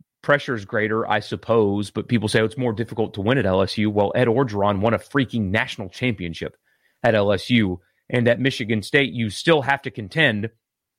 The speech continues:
in the Big Ten with Ohio State that has more resources and money and brand power than you, Penn State that has more resources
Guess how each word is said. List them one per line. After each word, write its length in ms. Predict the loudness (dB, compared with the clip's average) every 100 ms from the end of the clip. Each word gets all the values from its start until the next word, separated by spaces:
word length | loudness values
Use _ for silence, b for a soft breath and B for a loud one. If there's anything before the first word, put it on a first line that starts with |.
| -2
in 140 | 0
the 60 | 2
Big 220 | 2 0
Ten 360 | -2 -4 -4 -10 _ _
with 140 | -2 2
Ohio 280 | 2 2
State 440 | 0 -2 -2 -4 _ _ _
that 140 | -2 2
has 200 | 0 0
more 240 | 0 2
resources 840 | 4 2 2 0 -2 0 0 -2 -10 _ -2
and 160 | 2
money 300 | 4 4 2
and 140 | 0 2
brand 260 | 0 0
power 300 | -2 -2 -2
than 160 | -6 -6
you, 280 | -4 -6 -8 _ -4
Penn 200 | -2 -2
State 380 | -2 -2 -2 -8 _ -2
that 100 | 0
has 180 | 0 0
more 200 | 2 2
resources 720 | 2 0 -2 -4 -2 -6 -6